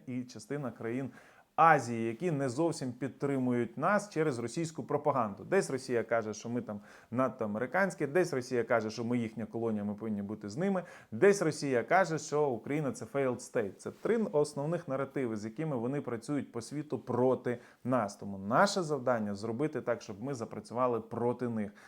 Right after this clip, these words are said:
і знищили них, і зробили так, щоб ці країни глобального півдня були на нашій стороні. Саме тому зараз їдуть наші депутати, говорили з Папою Римським, поїхав наш міністр закордонних справ по цих країнах.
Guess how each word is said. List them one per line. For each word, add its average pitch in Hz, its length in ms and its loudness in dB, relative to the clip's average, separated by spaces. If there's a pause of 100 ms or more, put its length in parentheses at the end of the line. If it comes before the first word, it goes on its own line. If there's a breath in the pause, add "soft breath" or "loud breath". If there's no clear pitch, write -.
(160 loud breath)
і 110 80 -4
знищили 143 640 -2
них, 139 240 -6
і 127 140 -2
зробили 113 440 0
так, 151 220 2
щоб 113 220 -6
ці - 320 -4 (220 loud breath)
країни 131 420 0
глобального 117 720 2
півдня 139 340 -4
були 117 300 0
на 113 120 -2
нашій 104 320 -6
стороні. 101 400 -10
Саме 107 300 -6
тому 143 240 -4
зараз 123 280 -2
їдуть 110 260 -6
наші 110 240 -6
депутати, 151 580 -2
говорили 113 400 0
з 104 40 -8
Папою 104 340 -4
Римським, 156 360 -8
поїхав 113 380 -8 (340 loud breath)
наш 117 200 -2
міністр 120 400 -4
закордонних 104 580 -4
справ 175 320 4
по 175 80 -2
цих 165 220 -4
країнах. 160 320 0